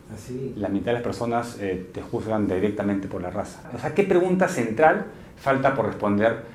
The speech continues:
Speaker 2: sobre nuestros orígenes? Si yo pudiera darte así un, un cheque en blanco,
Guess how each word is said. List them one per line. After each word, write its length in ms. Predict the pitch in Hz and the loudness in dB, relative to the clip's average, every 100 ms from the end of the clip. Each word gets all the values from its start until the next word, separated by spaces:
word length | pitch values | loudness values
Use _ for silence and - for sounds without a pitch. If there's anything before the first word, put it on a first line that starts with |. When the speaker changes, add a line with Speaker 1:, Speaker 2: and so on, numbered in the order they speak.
| - | -18
Speaker 2:
sobre 220 | - 107 101 | -6 -2 0
nuestros 240 | 95 101 | -2 -2
orígenes? 600 | 104 110 113 117 123 - - - - | -2 -2 -2 -4 -4 -8 -18 -20 -18
Si 180 | - 104 | -6 0
yo 140 | 117 | 2
pudiera 240 | 117 117 113 | 6 8 10
darte 380 | 113 113 117 107 | 10 8 2 0
así 340 | 95 110 107 | 0 -4 -2
un, 220 | 104 107 | -2 0
un 280 | 104 104 104 | 0 0 -2
cheque 180 | 110 107 | -4 0
en 80 | 101 | 2
blanco, 380 | 107 104 101 | 4 2 -2